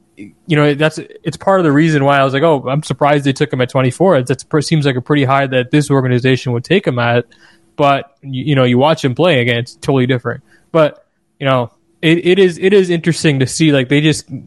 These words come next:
they haven't really abandoned, like, their core principles as an organization, even though they've had so much turnover, not only just from the top,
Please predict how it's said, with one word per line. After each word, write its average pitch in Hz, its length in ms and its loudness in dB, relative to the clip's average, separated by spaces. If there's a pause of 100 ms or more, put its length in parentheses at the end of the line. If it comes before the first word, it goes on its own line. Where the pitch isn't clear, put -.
(140)
they 151 220 0
haven't 180 380 -2
really 165 260 2
abandoned, 127 600 -2 (220)
like, 123 360 -6
their 139 220 -2
core 151 340 -2
principles 131 600 -2
as 117 40 -6
an 123 80 2
organization, 123 560 0
even 185 200 2
though 185 120 2
they've 139 220 0
had 147 320 -2
so 139 200 -2
much 120 240 -4
turnover, 123 500 0 (220)
not 208 160 2
only 214 220 2
just 147 260 -2 (160)
from 139 140 -6
the 120 80 0
top, 139 340 0